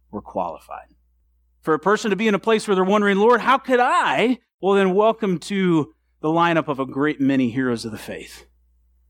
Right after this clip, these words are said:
that said, "Who am I? What could I do?" And so I pray that perhaps you're in that place today. But then maybe that's where the enemy starts to come in and to speak lies to you about, "Yeah, you're right.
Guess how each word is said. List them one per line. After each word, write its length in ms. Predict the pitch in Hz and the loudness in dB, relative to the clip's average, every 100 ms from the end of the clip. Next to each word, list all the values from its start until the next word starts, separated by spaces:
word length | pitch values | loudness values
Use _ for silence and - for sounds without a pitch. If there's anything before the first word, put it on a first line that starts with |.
| _ | _
that 140 | 254 | -6
said, 420 | 262 - 160 123 - _ _ _ _ _ | -4 -4 -4 -6 -8 _ _ _ _ _
"Who 140 | - 180 | -2 0
am 120 | 151 | 0
I? 220 | 147 - - _ _ _ _ _ | -4 -8 -18 _ _ _ _ _
What 140 | 175 | -10
could 140 | 175 143 | -6 -4
I 160 | 156 | -4
do?" 340 | 135 90 - _ _ _ _ _ _ _ | -6 -10 -20 _ _ _ _ _ _ _
And 120 | 185 | -6
so 100 | 180 | -2
I 60 | 196 | -2
pray 180 | - 254 | 2 2
that 140 | 196 | 2
perhaps 360 | 190 185 180 - | -2 -2 -2 -2
you're 100 | 185 | -2
in 220 | 214 254 | 2 2
that 220 | 180 139 | 2 0
place 320 | - 139 120 | -2 -2 -2
today. 300 | - 120 110 - _ | -4 -2 -4 -6 _
But 160 | 202 220 | -2 0
then 200 | 233 208 | 2 4
maybe 300 | 247 294 226 | 4 2 2
that's 300 | 247 269 262 | 0 0 0
where 100 | 233 | 0
the 160 | 214 | 2
enemy 300 | 269 262 226 | 2 4 2
starts 320 | - 240 220 | 0 -2 -2
to 60 | 208 | -6
come 340 | - 233 220 | -2 2 2
in 200 | 247 247 220 | 2 0 0
and 180 | 220 | 0
to 160 | 202 175 - - | 2 0 -4 -16
speak 400 | - 247 226 175 | -6 -2 -2 -2
lies 880 | 175 202 254 277 196 165 180 170 | 2 2 2 0 0 0 -2 -4
to 140 | - 196 | -4 0
you 360 | 170 175 196 | 2 2 2
about, 360 | 180 175 160 156 _ _ | 2 4 4 2 _ _
"Yeah, 180 | 160 202 | -10 -6
you're 160 | 143 | -4
right. 380 | 139 156 160 101 | -2 -2 -4 -8